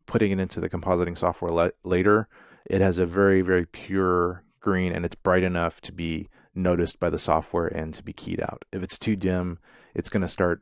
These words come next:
blending with, uh, the shadows and people and, and other stuff, and it's just not gonna be a very good key. The, the edges will be bad,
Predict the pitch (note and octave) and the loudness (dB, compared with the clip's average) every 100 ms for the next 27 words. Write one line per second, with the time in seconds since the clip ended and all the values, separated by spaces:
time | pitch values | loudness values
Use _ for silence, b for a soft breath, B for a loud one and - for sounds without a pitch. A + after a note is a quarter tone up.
0 | _ G2 F2 F2 E2+ E2+ E2 D#2+ - _ | _ -2 -2 -2 -4 -4 -6 -6 -12 _
1 | - - _ _ F#2+ - F#2 - F2 E2+ | -20 -20 _ _ -6 -4 -6 -4 0 0
2 | F2 E2+ E2 E2 - - F2 D#2+ E2 E2 | 0 -2 -4 -8 -10 -6 -4 -2 -2 -4
3 | D#2+ D#2+ - E2+ E2 E2+ - F2 D#2+ - | -8 -10 -10 -6 -4 -4 -2 -2 -2 -8
4 | E2 E2 D#2 - - E2 D#2 D#2+ D#2 D#2 | -10 -8 -8 -10 -6 -6 -6 -6 -6 -6
5 | D#2 D2+ D#2 D2+ - - - F#2+ - b | -6 -4 -4 -6 -12 -14 -14 -16 -18 b
6 | b b b - E2+ D#2+ F2 G2 F#2 F#2 | b b b -6 -4 -4 -4 0 2 2
7 | F#2 E2 F2 E2+ E2+ F#2+ D#2+ D#2+ D#2+ E2 | 0 -2 -2 -4 -2 -4 2 2 4 2
8 | D#2+ | 0